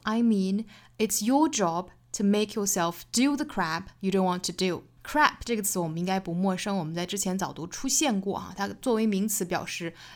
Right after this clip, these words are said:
垃圾，表示破事儿，也可以表示说话的时候讲的废话。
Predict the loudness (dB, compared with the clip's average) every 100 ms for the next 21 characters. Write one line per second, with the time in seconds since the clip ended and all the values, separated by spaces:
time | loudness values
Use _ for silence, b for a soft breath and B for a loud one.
0 | 2 2 2 0 -2 -4 -2 -4 -6 -10
1 | 2 4 6 4 2 2 2 -2 -4 -6
2 | -4 -6 -6 -4 -2 0 0 0 -6 -6
3 | -6 B B B -6 -4 -6 -4 -2 -2
4 | 4 4 2